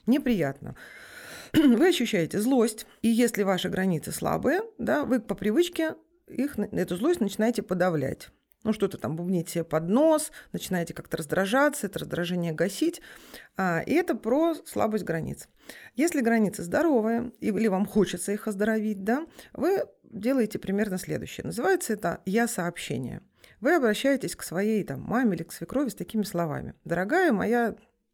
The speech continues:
не знаю, Нина Петровна, а, я вас очень люблю, я вам очень благодарна, что вы пришли ко мне помочь,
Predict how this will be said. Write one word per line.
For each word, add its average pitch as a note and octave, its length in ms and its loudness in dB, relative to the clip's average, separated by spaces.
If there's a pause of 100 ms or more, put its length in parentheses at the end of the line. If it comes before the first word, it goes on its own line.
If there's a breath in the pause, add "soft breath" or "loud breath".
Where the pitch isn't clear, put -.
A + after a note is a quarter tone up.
(140)
не - 60 -20
знаю, - 240 -12
Нина B3+ 180 4
Петровна, D3+ 560 0 (480 loud breath)
а, D3 280 0
я A3+ 140 2
вас B3+ 180 -2
очень A#3+ 260 2
люблю, F#3 540 -2
я G#3 220 0
вам G3 140 2
очень A3+ 240 0
благодарна, E3+ 500 0
что - 180 -10
вы D3 60 -6
пришли F#3 300 -6
ко - 140 -6
мне D#3 140 -6
помочь, C4+ 460 -4